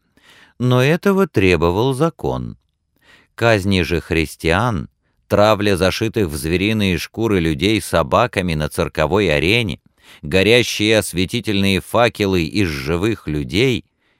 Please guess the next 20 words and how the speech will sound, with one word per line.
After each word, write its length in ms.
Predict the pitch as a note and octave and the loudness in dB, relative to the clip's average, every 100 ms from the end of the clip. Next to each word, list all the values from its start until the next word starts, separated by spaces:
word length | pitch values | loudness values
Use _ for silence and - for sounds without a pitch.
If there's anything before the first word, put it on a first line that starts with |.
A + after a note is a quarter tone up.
| - | -4
никак 520 | G#2 G#2+ - D3+ - | 0 0 0 -2 0
не 160 | E3+ | -2
согласуются 1040 | E3 E3+ D3+ E3+ D#3 - F#2 B2+ C#3+ - F2+ | 0 -2 2 2 2 -2 -2 0 -2 -4 -6
с 80 | - | -4
привычками 760 | F2+ E2+ F2 G2+ - C3+ B2+ | -2 0 0 -4 -4 -2 0
императора-артиста. 1160 | E2+ E2+ D#2 C#2 D#2+ D#2+ G#2 A#2 - D2 - - _ _ _ _ _ _ _ _ | 0 0 0 0 -2 0 0 -2 -6 -8 -10 -16 _ _ _ _ _ _ _ _
Кстати, 600 | - - G#2 - G2+ F#2 | -8 0 0 2 2 2
и 260 | - A2+ | 0 0
здесь 560 | G2 D#2 F#2 C#3 - - _ | 0 0 0 -2 -4 -18 _
известно 520 | A2 F#2+ F#2 A2+ - | 0 0 0 -2 0
лишь 260 | G2+ F#2+ - | 0 0 0
то, 160 | A#2+ | -2
что 220 | A2+ - G2+ | -2 0 -2
он 120 | F#2 | 0
присутствовал 840 | - F2+ - A2 - F#2+ F#2+ F#2 | 0 -2 -2 -8 -4 0 2 2
в 60 | F2 | 2
это 200 | F#2+ F#2 | 0 0
время 340 | D#2+ F#2+ G2 F#2+ | -2 0 0 -2
в 80 | - | -4
цирке, 540 | - C#3 A#2 B2 G#2+ | -6 -4 -2 0 0